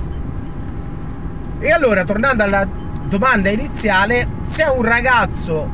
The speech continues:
di oggi gli dici: "Senti, scusami, ma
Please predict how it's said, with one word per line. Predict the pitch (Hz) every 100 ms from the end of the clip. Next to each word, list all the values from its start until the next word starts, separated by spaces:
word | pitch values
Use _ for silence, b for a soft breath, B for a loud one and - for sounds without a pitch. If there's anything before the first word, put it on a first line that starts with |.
| -
di | 165 214
oggi | 214 175 147 - 135
gli | 143 170
dici: | 220 190 - - 120 - - - -
"Senti, | 240 202 151 170
scusami, | - - 190 135 135 127 123 - - - - -
ma | 196 220